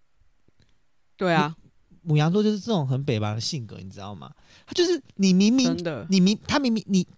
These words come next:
Speaker 2: 就他的这个行为已经让人很火了，而且他明明就在火大了，
Speaker 1: <laughs>
Speaker 2: 你叫他冷静，然后叫他做什么，呃，不要，不要那么生气干嘛的，他竟然在那边跟你说：“没怎么样啊，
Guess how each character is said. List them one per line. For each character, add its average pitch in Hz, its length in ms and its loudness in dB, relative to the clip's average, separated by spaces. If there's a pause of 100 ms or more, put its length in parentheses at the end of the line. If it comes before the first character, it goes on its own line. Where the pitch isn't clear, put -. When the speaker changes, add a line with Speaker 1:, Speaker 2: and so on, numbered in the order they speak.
(100)
Speaker 2:
就 285 140 0
他 - 180 -2
的 254 80 -2
这 226 80 0
个 226 60 0
行 151 200 0
为 151 120 0
已 - 20 -4
经 160 160 0
让 190 180 2
人 117 140 0
很 117 180 -2
火 110 260 -4
了， - 80 -8
而 190 80 0
且 175 100 0
他 - 180 -4
明 208 140 2
明 139 100 -2
就 175 80 0
在 170 100 0
火 117 240 -6
大 113 280 -6
了， - 120 -12 (140)
Speaker 1:
<laughs> - 160 -20
Speaker 2:
你 175 80 2
叫 269 140 2
他 247 140 4
冷 117 300 0
静， 127 220 0
然 107 100 -2
后 156 80 0
叫 202 120 0
他 202 60 2
做 185 180 2
什 151 60 0
么， 110 200 -4
呃， 139 180 -12 (140)
不 151 60 -6
要， 165 120 0
不 156 80 -2
要 170 60 4
那 202 80 2
么 185 60 4
生 180 200 2
气 175 120 -2
干 175 120 2
嘛 113 120 0
的， - 100 -8 (420)
他 240 120 -4
竟 254 200 -2
然 202 120 2
在 220 100 -2
那 220 60 0
边 214 120 0
跟 196 140 0
你 143 80 -2
说 175 300 0
：“没 196 240 0
怎 220 100 -2
么 196 120 0
样 208 220 0
啊， 180 440 0